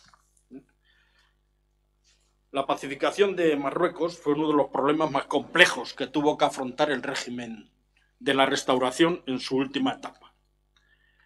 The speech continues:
El proyecto canovista había comenzado a mostrar signos de desintegración a principios del siglo veinte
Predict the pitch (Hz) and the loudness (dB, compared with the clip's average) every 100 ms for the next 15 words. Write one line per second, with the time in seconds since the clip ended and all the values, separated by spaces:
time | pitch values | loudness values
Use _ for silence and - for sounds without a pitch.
0 | _ 139 135 135 156 160 175 160 156 185 | _ -6 -2 0 2 2 4 4 6 4
1 | - - 170 208 - 120 143 143 147 147 | 2 -2 -6 -6 -8 -2 -2 0 0 2
2 | 127 151 156 147 120 139 131 - 151 131 | 2 4 4 2 -4 -6 -4 -2 -2 -2
3 | 135 139 - - _ _ _ _ _ _ | 0 -2 -4 -14 _ _ _ _ _ _
4 | - 143 139 - 135 135 151 143 160 156 | -2 2 2 2 0 0 -2 0 0 0
5 | 123 131 123 143 - 127 135 - 143 143 | -2 -6 -4 -4 -2 -2 -2 -2 -2 -2
6 | 139 - 135 | -2 -4 -12